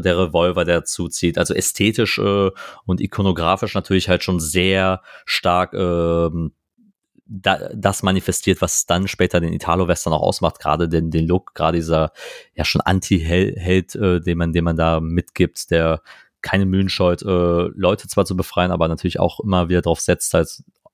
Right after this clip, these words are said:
äh, artgerecht dafür berei-, äh, bezahlt zu werden, der Outlaw, der keine Heimat wirklich hat, sondern halt eher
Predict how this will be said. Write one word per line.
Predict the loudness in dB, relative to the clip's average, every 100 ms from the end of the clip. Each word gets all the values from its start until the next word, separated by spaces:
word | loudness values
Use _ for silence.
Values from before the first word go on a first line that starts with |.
| _ -14
äh, | -2 0
artgerecht | 2 0 0 0 0
dafür | -2 -2
berei-, | 0 0 0 0 0 0
äh, | -2
bezahlt | -4 0 0
zu | 0
werden, | 0 0 2
der | 2 4
Outlaw, | 2 2 2 2 0 -4 -18 -8
der | -6
keine | -2 0 0
Heimat | 2 2 0
wirklich | -2 -2 -2 0
hat, | 0
sondern | 0 2
halt | 2 0
eher | -2 -2 2 2 0